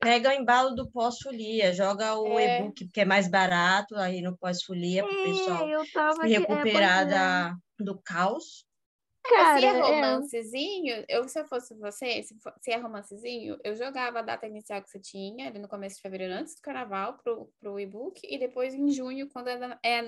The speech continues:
Speaker 2: dia dos
Speaker 3: Ah,
Speaker 2: namorados
Speaker 3: então
Speaker 2: de
Speaker 3: tá
Speaker 2: novo, você
Speaker 3: suave.
Speaker 2: lança o próximo.
Speaker 3: É, então é isso, gente. Tudo permanece como estava decidido.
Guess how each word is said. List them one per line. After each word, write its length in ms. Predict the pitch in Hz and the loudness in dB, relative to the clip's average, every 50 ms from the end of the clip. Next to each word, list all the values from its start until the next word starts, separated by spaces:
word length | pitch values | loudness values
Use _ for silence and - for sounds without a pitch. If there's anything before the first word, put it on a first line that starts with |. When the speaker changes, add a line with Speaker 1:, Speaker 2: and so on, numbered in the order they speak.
| 233 240 | -6 -8
Speaker 2:
dia 160 | 233 - 262 247 | -4 -2 0 2
dos 100 | 285 262 | 4 4
Speaker 3:
Ah, 20 | |
Speaker 2:
namorados 340 | 247 240 240 240 233 233 - | 2 2 2 2 2 2 2
Speaker 3:
então 140 | 339 349 349 | 2 2 2
Speaker 2:
de 60 | - | 2
Speaker 3:
tá 40 | 285 | 2
Speaker 2:
novo, 300 | 254 247 254 277 302 - 359 | 2 4 4 4 4 4 2
você 260 | 294 294 294 294 381 | 2 2 2 2 0
Speaker 3:
suave. 180 | 381 392 381 359 | 0 0 0 2
Speaker 2:
lança 240 | 349 381 - - | 2 0 0 -4
o 60 | 427 - _ | -12 -12 _
próximo. 420 | 440 392 - - - - - 294 285 - _ _ _ - 587 508 | -2 -2 -2 -2 -4 -8 -14 -14 -14 -16 _ _ _ -8 -4 -4
Speaker 3:
É, 60 | 381 | -2
então 180 | - - 440 494 622 | 0 2 2 4 6
é 80 | 640 403 | 6 4
isso, 240 | - 240 - 285 262 | 4 2 -2 -6 -4
gente. 260 | 240 277 254 247 240 - | -2 0 0 0 -2 -2
Tudo 180 | 330 311 302 - | -6 -8 -4 0
permanece 560 | 359 392 381 370 349 320 302 285 302 349 - | 0 2 4 2 2 2 2 0 0 -2 -2
como 160 | - 311 294 | -2 -2 -2
estava 380 | 359 - - - 294 277 294 269 | -2 -2 0 2 4 4 4 4
decidido. 680 | 277 330 - - 311 277 285 262 240 247 254 285 | 2 2 0 0 -2 -2 -2 -2 2 2 2 2